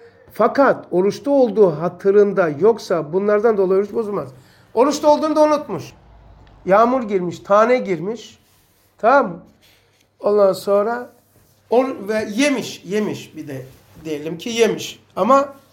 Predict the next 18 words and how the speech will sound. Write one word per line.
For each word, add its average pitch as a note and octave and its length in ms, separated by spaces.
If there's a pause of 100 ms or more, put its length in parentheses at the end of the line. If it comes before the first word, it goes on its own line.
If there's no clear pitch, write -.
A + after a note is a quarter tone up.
(160)
bilmiyor. F#3+ 540 (220)
Hiçbir D#4+ 300
şey B3 180
gerek G#3 360
yok. D3+ 180 (720)
Ama F3+ 240
oruçta A#3 460
olduğu C4+ 320
halde G#3 360
koşarken B3 760
sinek A#3+ 460
girse, G3 340
yağmur G3 420
girse, G3 720 (1400)
ondan G3 300
sonra F#3 640 (1500)
oruçluğunu F#3 520
bilse G#3 520